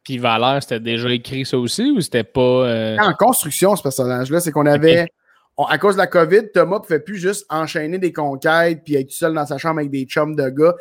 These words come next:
Speaker 2: Ça devenait super complexe d'avoir à gérer plusieurs, euh, plusieurs mix and match de gens à cause du deux
Speaker 1: Oui.
Speaker 2: mètres.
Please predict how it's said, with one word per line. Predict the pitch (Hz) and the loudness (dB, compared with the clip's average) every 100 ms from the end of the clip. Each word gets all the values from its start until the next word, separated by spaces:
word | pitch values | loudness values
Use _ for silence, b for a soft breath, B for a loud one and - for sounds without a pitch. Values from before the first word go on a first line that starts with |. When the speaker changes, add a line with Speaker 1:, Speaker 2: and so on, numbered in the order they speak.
| B B | B B
Speaker 2:
Ça | - 139 | -2 0
devenait | 147 165 | 2 2
super | 165 - 180 196 202 | 0 -4 -2 0 0
complexe | - 160 175 196 | 0 -2 -2 -2
d'avoir | 170 147 156 | -2 0 0
à | 147 | 0
gérer | 143 147 | 0 -2
plusieurs, | 160 - 170 170 156 170 175 180 160 - _ - | -6 -8 -6 -2 2 4 4 0 -4 -12 _ -4
euh, | 135 131 127 123 b b b | 0 2 0 -4 b b b
plusieurs | - 165 151 175 185 | -4 0 4 4 4
mix | 165 165 170 165 | 2 0 2 0
and | 143 | 0
match | 147 175 180 135 | 0 -2 -4 -4
de | 135 131 | -2 0
gens | 165 | -2
à | 202 | -2
cause | 170 160 147 | -2 -4 -4
du | |
deux | 139 139 | -4 -4
Speaker 1:
Oui. | 147 151 | -2 -4
Speaker 2:
mètres. | 123 | -6